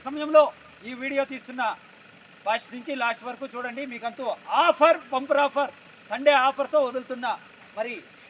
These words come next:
వెరిటో, మహేంద్ర వెరిటో ఆఫర్, బంపర్ ఆఫర్, పన్నెండు మోడలు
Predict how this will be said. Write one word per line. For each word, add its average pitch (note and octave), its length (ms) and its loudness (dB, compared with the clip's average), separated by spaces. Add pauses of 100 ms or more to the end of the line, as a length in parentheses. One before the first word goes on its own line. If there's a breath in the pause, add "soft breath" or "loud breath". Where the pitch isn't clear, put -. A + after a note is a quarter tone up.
(1000)
వెరిటో, D4+ 500 6 (260)
మహేంద్ర C#4 460 0
వెరిటో C4 500 4 (420)
ఆఫర్, D4+ 400 2
బంపర్ C4+ 360 -4
ఆఫర్, C4+ 320 2 (160)
పన్నెండు C4+ 300 -4
మోడలు C#4+ 480 2